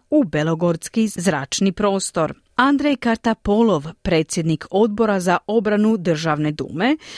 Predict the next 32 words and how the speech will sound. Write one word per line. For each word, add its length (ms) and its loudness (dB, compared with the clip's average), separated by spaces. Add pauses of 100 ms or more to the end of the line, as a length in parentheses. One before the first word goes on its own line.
(200)
kazao 420 0
je 100 2
da 100 2
je 120 2
Uprava 420 0
oružanih 440 0
snaga 300 0
ukrajinske 560 0
vojske 400 0
potvrdila 720 0
primitak 520 -2
informacija, 720 -2 (420)
te 100 -2
je 60 2
također 500 0
naveo 320 0
da 140 0
su 160 -4
ruski 340 0
radari 440 0
zabilježili 720 0
lansiranje 640 0
dviju 260 2
ukrajinskih 520 -2
raketa 540 -2 (340)
iz 180 0
pograničnog 840 0
sela 380 0
nedaleko 800 0
od 180 0
grada 420 -4
Hrakiv. 600 -2